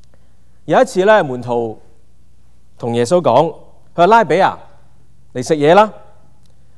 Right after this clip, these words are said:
耶穌話：「我有嘢食啊，你哋唔知道。」啲門徒呢，就好疑惑啦，佢彼此疑問，佢問：「唔通人拎咗嘢食畀耶穌？」耶穌點答啊？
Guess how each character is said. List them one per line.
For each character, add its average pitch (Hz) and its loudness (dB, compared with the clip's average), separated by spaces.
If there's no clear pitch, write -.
耶 143 -4
穌 254 2
話： 208 6
「我 151 0
有 156 2
嘢 156 0
食 - -4
啊， 135 -4
你 131 -6
哋 160 -2
唔 113 -10
知 185 -8
道。」 117 -4
啲 294 0
門 185 -2
徒 147 -2
呢， 220 2
就 151 -2
好 202 0
疑 160 -4
惑 135 0
啦， 143 -2
佢 160 0
彼 156 -2
此 180 -10
疑 170 -6
問， 113 -4
佢 226 -2
問： 202 0
「唔 156 -10
通 262 -8
人 160 -2
拎 240 0
咗 208 2
嘢 170 0
食 147 -6
畀 131 -6
耶 135 -4
穌？」 190 -2
耶 127 -6
穌 180 -4
點 143 -6
答 117 -2
啊？ 104 -10